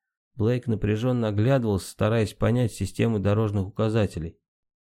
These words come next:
«У них есть светофоры», заметил Пентон. «И кажется, я понял, как они работают. Здесь система световых указателей похожа на нью-йоркскую. Смотри, впереди зажёгся жёлтый свет. Это стоп. А по красному можно ехать.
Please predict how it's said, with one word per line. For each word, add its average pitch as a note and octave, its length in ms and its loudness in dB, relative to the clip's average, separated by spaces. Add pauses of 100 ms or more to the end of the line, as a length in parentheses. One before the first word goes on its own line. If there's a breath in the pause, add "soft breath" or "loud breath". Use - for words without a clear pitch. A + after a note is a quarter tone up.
(120)
«У G#2 100 0
них A2+ 260 2
есть A#2 240 4
светофоры», A#2 760 2
заметил G#2 460 -2
Пентон. F#2 440 0 (640)
«И G2+ 100 -2
кажется, A#2+ 400 0
я A2+ 140 2
понял, B2+ 340 2
как G#2 220 -2
они A2 180 0
работают. A2+ 640 0 (1040)
Здесь A2 380 2
система B2 440 0
световых A2+ 480 0
указателей A2 640 0
похожа A2 480 0
на A2 80 -2
нью-йоркскую. A#2 760 0 (100)
Смотри, G#2+ 520 -2
впереди A#2 440 -2
зажёгся A#2 480 0
жёлтый B2 400 0
свет. G#2+ 420 -2 (400)
Это - 280 -6
стоп. G2 440 -2 (460)
А G#2 140 -6
по G#2 160 0
красному A#2 500 0
можно A2+ 320 0
ехать. A#2 520 0